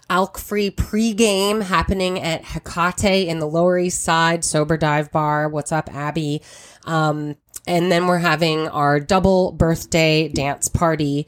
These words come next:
uh, for Bridget and I, 'cause we were born on basically the same day. So February twenty-fourth, get your butts to, uh, Parkside Lounge. We'll send more info about that.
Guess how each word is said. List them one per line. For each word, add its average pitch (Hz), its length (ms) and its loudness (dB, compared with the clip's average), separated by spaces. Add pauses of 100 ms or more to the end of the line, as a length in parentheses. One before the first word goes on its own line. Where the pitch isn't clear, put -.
(400)
uh, 131 540 0 (540)
for 165 140 0
Bridget 151 380 0
and 151 100 2
I, 139 180 4
'cause 143 200 -6
we 147 80 -4
were 139 80 -2
born 139 240 -4
on 139 140 -4
basically 139 420 -2
the 139 100 -4
same 131 300 -2
day. 170 220 4
So 170 200 2
February 160 480 2
twenty-fourth, 175 840 -2
get 135 160 0
your 160 120 -6
butts 143 400 -2
to, 147 640 0
uh, 127 460 -2
Parkside 147 540 -2
Lounge. 147 640 -2
We'll 139 120 -2
send 131 280 -4
more 135 140 -4
info 135 320 -6
about 131 280 -6
that. 156 300 -2